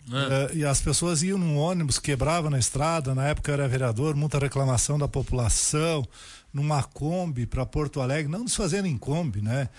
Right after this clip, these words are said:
Speaker 2: Hoje tem quatro ônibus de Sprint da Mercedes, fora o que nós alugamos às vezes pra transportar as pessoas, fora mais de vinte veículos que diariamente estão viajando, inclusive hoje os motoristas. E eu quero ressaltar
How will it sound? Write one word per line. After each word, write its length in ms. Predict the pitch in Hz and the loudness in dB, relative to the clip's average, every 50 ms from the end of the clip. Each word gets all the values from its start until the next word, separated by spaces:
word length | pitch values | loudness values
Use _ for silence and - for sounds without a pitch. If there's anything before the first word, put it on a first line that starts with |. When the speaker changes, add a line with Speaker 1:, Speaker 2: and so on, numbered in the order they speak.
| - - - - - - - | -18 -20 -20 -20 -14 -8 -2
Speaker 2:
Hoje 280 | 147 170 196 190 190 | 0 0 0 0 -2
tem 240 | - - 196 190 165 | -2 -2 -2 -2 -2
quatro 520 | - - 180 185 208 202 202 - 170 160 | -2 0 0 2 0 0 -2 -2 -2 0
ônibus 360 | 147 151 175 185 180 170 139 127 135 135 | 0 0 0 0 0 0 -2 -2 -2 -2
de 100 | 139 135 | -2 -2
Sprint 540 | 120 - - - 147 160 185 185 - - | -2 -2 -2 -2 0 0 0 0 -2 -2
da 140 | 147 131 135 | -2 0 0
Mercedes, 640 | 131 135 127 120 - - - 160 185 196 175 170 - | 0 2 0 0 0 0 0 0 0 0 -2 -4 -4
fora 440 | - 170 160 160 165 160 151 143 143 | -2 0 0 0 0 0 0 0 0
o 120 | 139 120 | -2 -2
que 160 | 113 - - | -4 -2 -2
nós 240 | 147 147 147 151 123 | 0 2 2 2 2
alugamos 500 | 147 143 127 113 101 127 151 165 165 143 | 0 0 0 0 0 0 0 0 0 0
às 80 | 123 107 | 0 2
vezes 180 | 139 151 143 | 2 0 0
pra 140 | - - 165 | -2 -2 -4
transportar 540 | 147 - 151 151 - - 156 139 - - 143 | -4 -2 -2 -2 -2 -2 -2 -2 0 0 0
as 80 | 139 - | 0 0
pessoas, 420 | - 127 - - 147 165 160 - | -2 -2 -2 -2 -2 -2 -2 -2
fora 320 | - - 165 170 175 175 | 0 0 0 0 0 0
mais 300 | 151 147 156 175 180 160 | 0 0 2 0 0 0
de 100 | 131 156 | -2 -2
vinte 300 | 131 139 165 160 - - | -2 0 -2 -2 -2 -2
veículos 560 | 139 139 131 131 147 143 - 160 147 123 - - | 0 0 0 0 0 -2 -2 -2 0 0 -2 -2
que 100 | - 135 | -4 -8
diariamente 1200 | 117 - 156 131 117 131 180 214 208 185 180 185 185 175 151 139 139 151 170 160 - - 160 143 - - - - - - - - - - _ | -8 -8 -6 -6 -4 -2 0 2 2 2 2 2 0 0 0 0 0 0 0 -2 -2 -4 -6 -6 -6 -10 -20 -20 -18 -20 -20 -20 -20 -14 _
estão 340 | - 139 - - - 160 160 | -4 -2 -2 0 0 0 0
viajando, 440 | 151 165 160 139 131 139 127 110 107 | 2 2 2 2 2 2 0 0 0
inclusive 460 | 110 117 123 117 107 139 160 160 156 | 0 0 0 0 0 0 0 0 0
hoje 240 | 139 147 160 151 156 | 0 0 0 0 0
os 100 | 147 123 | -2 -2
motoristas. 720 | 131 139 156 160 - 156 135 110 120 139 135 - - 117 - - - - - - - - | -2 -2 -2 -2 -2 -2 -2 0 0 0 -2 -2 -4 -8 -12 -14 -18 -20 -20 -12 -6 -4
E 40 | 143 | -2
eu 120 | 151 151 | -2 -2
quero 280 | - - 165 165 175 180 | 0 0 0 0 0 0
ressaltar 760 | 143 151 175 175 - - 180 160 127 - 127 123 139 147 143 | 0 2 2 2 2 2 0 0 0 0 0 0 2 2 0